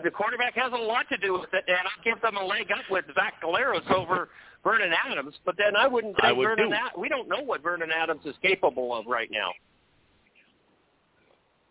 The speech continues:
Speaker 1: He's never had a good team to be around, and he's never gone through a B C Lions training camp. You can't blame him for last year, and yet he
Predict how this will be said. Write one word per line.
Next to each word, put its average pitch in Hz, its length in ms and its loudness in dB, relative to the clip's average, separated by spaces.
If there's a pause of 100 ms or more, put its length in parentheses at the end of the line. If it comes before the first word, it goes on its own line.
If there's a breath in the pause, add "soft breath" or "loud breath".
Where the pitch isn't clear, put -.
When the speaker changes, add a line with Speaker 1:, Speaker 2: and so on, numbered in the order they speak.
(180)
Speaker 1:
He's 220 200 -2
never 240 280 0
had 220 200 -2
a 202 60 -2
good 208 300 -2
team 220 240 -2
to 175 80 0
be 214 220 -4
around, 151 440 0 (560 soft breath)
and 175 100 4
he's 226 160 -4
never 226 220 4
gone 220 260 0
through 233 180 4
a - 20 2
B 220 240 0
C 226 100 2
Lions 214 240 4 (100)
training 254 380 2
camp. 120 260 2 (1000)
You 156 80 -6
can't - 300 0
blame 180 220 2
him 185 260 -2
for 123 160 0
last 170 300 0
year, 117 260 0 (460 soft breath)
and 135 100 4
yet 202 140 4
he 180 80 0